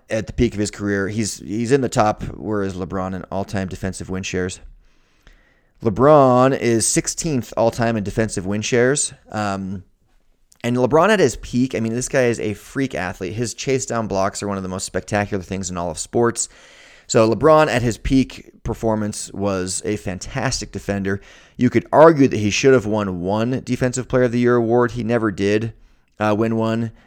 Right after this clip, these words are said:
I believe it was Marc Gasol that won it, and there's a lot of controversy <laughs> around that one, that maybe, uh, maybe LeBron should have gotten it.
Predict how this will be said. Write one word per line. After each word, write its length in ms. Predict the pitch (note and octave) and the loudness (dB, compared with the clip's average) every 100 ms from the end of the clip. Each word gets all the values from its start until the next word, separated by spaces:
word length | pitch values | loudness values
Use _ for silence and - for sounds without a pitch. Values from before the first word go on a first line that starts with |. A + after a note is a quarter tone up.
| - | -4
I 100 | G2+ | -2
believe 220 | A2 A2 | 0 0
it 80 | F2+ | 0
was 400 | F#2+ F#2+ - - | -4 -6 -10 -12
Marc 320 | G2+ G#2 - | -6 -6 -6
Gasol 680 | - G2 F#2+ F2+ G2+ B2 B2 | -8 -6 -2 0 0 -2 -4
that 100 | C#2+ | -4
won 200 | G#2 A2+ | -2 -2
it, 180 | A#2+ - | -2 -2
and 100 | G2 | -4
there's 140 | G2 | -2
a 80 | F#2 | 0
lot 200 | G2+ G2+ | 2 2
of 120 | F#2+ | -2
controversy 640 | - G2+ G2+ G2 A2+ B2 | -4 -6 -4 -2 0 2
<laughs> 20 | A2 | 2
around 240 | A2+ A#2 | 4 2
that 180 | A2 F2+ | 2 0
one, 300 | A2+ A#2 A#2+ _ _ _ | 0 -2 -4 _ _ _
that 140 | G2 F2 | -2 0
maybe, 460 | G2+ F#2+ F#2+ F2+ | -2 0 -2 0
uh, 200 | F2+ E2 | -2 -2
maybe 220 | D#2 G2 | -2 -4
LeBron 400 | F#2+ E2 F#2 F#2+ | -4 -4 -4 -4
should 140 | - F#2 | -6 -8
have 100 | E2 | -4
gotten 280 | F2+ D#2+ G2 | -4 -2 -4
it. 160 | - | -8